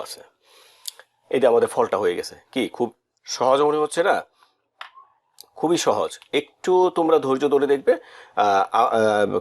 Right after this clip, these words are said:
খুবই সহজ মনে হবে। তো দেখো এখানে পরবর্তীতে দুই নম্বরটা যেটা আছে, দুই নম্বর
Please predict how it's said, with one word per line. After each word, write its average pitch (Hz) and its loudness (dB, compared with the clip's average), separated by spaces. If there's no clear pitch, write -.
খুবই 123 2
সহজ 120 2
মনে 87 -2
হবে। - -12
তো 135 6
দেখো 135 -2
এখানে 170 -2
পরবর্তীতে 160 2
দুই 151 2
নম্বরটা 160 2
যেটা 90 0
আছে, - -10
দুই 151 2
নম্বর 90 0